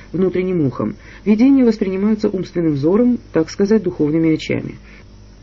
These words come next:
Если галлюцинации для больного сама действительность, то псевдогаллюцинации переживаются как субъективные явления, и больной по-разному к ним относится.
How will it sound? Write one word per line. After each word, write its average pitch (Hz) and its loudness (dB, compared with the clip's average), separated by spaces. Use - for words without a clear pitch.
Если 233 2
галлюцинации 208 2
для 190 -2
больного 180 2
сама 185 -2
действительность, 170 -2
то 190 -2
псевдогаллюцинации 202 0
переживаются 196 0
как 190 -4
субъективные 180 -2
явления, 151 0
и - -6
больной 208 2
по-разному 170 -2
к - -14
ним 151 0
относится. 143 -6